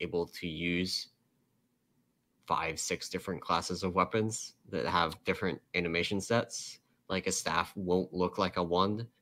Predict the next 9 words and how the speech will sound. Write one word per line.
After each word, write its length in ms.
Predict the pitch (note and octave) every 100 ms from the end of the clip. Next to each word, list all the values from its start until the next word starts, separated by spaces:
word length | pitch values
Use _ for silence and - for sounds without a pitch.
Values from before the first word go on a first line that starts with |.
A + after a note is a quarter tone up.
| _ _ _ _ -
And 640 | F2 E2+ F2 F2+ F2+ F2+ - _ _ _ _ _ _ _ _ _ _ _ _ _ _ _ _ -
it 120 | A#2
does 260 | A2+ G#2 - _ -
take 260 | - F2+ -
more 260 | F2 E2 -
art 240 | D#2 -
time 240 | - E2+ F2
to 80 | F2+
make 260 | E2+ -